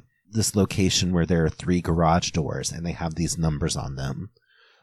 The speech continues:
The next time you see those numbers, you already know that there's something going on that you're not one hundred percent clear on. And so it does give you all the clues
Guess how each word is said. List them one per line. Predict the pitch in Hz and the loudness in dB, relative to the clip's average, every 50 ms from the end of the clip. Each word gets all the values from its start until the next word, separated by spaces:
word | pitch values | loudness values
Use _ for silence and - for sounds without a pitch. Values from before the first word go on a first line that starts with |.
| _ _ | _ _
The | - 110 104 | 4 6 6
next | 120 123 - - | 6 4 4 2
time | - 170 160 | 2 2 4
you | 147 | 4
see | 135 - - 117 | 4 4 4 4
those | 104 98 87 - | 4 4 4 4
numbers, | 87 90 92 92 85 76 71 71 | 2 2 2 2 2 0 0 0
you | 82 87 - | -2 -2 4
already | - 143 190 190 123 110 107 104 92 | 6 8 10 10 10 10 8 8 6
know | 85 85 82 78 | 6 6 6 6
that | 80 82 - | 4 2 0
there's | 107 95 90 | 0 2 2
something | - - - 156 156 165 - 190 180 131 | 2 2 2 2 2 2 0 -2 -2 0
going | 95 104 90 87 82 82 | 2 2 4 4 2 0
on | 82 - 87 85 80 78 78 76 | 0 0 2 2 2 2 2 2
that | 87 92 | 0 0
you're | 82 80 80 | 0 0 0
not | 78 80 78 76 76 73 - - | 2 4 4 4 4 4 2 2
one | 85 80 78 | 0 0 0
hundred | - 85 82 73 78 80 | 0 0 2 2 0 0
percent | - 90 82 - 80 69 - | 0 -2 -2 -2 -4 -4 -6
clear | - - - 73 65 - - | -6 -4 -4 -4 -4 -6 -6
on. | - - - - - - _ - - - - - - - _ _ _ - | -6 -6 -8 -8 -10 -14 _ -20 -20 -20 -20 -20 -20 -20 _ _ _ 2
And | 120 113 113 | 4 4 4
so | - - - 127 117 113 113 110 107 104 - | 6 6 8 10 10 12 12 10 10 8 6
it | 120 123 - - | 2 2 4 6
does | 131 139 151 147 - | 6 6 6 6 4
give | - 117 101 | 2 0 4
you | 101 104 104 | 6 4 4
all | - 92 90 90 | 6 6 6 6
the | 85 87 - | 6 4 0
clues | - - 90 90 85 85 82 80 78 78 - - | 0 2 2 4 4 4 4 2 0 0 -2 -2